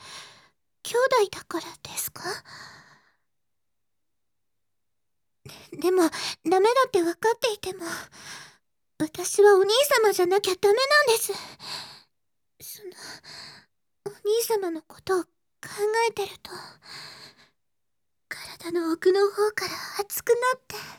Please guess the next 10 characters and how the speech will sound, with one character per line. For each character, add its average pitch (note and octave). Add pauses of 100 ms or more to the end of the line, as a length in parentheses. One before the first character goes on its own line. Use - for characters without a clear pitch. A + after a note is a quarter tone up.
(1080)
仕 -
方 -
が D5
な D5+
い - (380)
の C#5
で -
す。 - (1700)
ど、 - (1040)
ど A#4